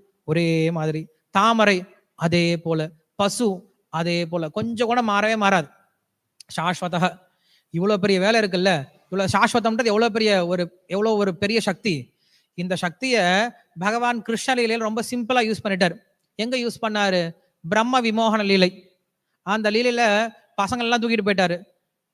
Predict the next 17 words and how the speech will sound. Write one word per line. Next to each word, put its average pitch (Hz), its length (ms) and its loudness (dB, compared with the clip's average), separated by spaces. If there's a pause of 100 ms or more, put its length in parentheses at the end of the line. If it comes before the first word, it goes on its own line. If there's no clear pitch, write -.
(140)
அங்க 208 200 -6
இருக்கிற 240 180 0
பசு 226 280 0
கண்ணுக்குட்டிலாம் 240 520 0
தூக்கிட்டு 226 240 -2
போயிட்டாரு. 190 300 2 (280)
எல்லாம் 214 200 -2
தூக்கிட்டு 226 220 -2
போயிட்டாரா? 208 300 0 (500)
பகவான் 226 260 0
என்ன 233 180 -4
பண்ணாரு? 190 320 0 (300)
எல்லாமா 190 680 0
உருவெடுத்தார். 175 500 0 (260)
எல்லாமா 170 320 -8
உருவெடுத்தார் 175 460 -2
இல்லையா? 170 320 0